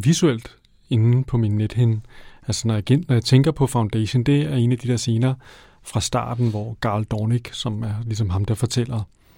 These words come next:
øh, som er den første hovedperson,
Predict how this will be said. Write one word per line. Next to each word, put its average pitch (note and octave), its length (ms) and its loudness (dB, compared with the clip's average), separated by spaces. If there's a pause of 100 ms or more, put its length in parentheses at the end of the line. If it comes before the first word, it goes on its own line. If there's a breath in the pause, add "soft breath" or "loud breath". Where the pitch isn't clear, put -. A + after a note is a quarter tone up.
(800 soft breath)
øh, A#2+ 120 -6 (160)
som B2+ 260 0
er G2+ 220 -4 (240)
den G#2+ 140 2
første A2+ 400 0
hovedperson, A#2 720 2